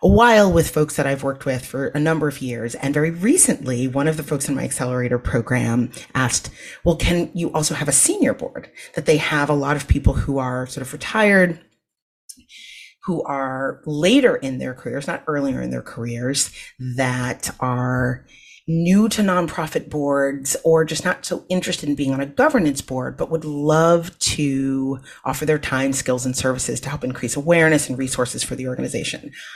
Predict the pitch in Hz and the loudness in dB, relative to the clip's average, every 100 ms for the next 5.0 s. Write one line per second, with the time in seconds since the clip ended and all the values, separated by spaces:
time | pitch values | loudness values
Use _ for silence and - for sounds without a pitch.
0 | - - _ _ - 247 233 - 143 123 | -20 -20 _ _ 0 2 2 0 -2 -2
1 | 123 - 165 156 147 123 117 110 113 - | -2 2 4 6 4 2 -8 -6 -8 -8
2 | - 160 147 131 123 139 - - - - | -2 0 2 0 0 0 -2 -4 -6 -14
3 | - - 180 180 156 175 156 143 - 135 | -12 2 6 6 4 2 0 -4 -2 -2
4 | - 131 131 190 180 160 160 147 143 - | -2 -4 0 0 2 6 6 6 0 -6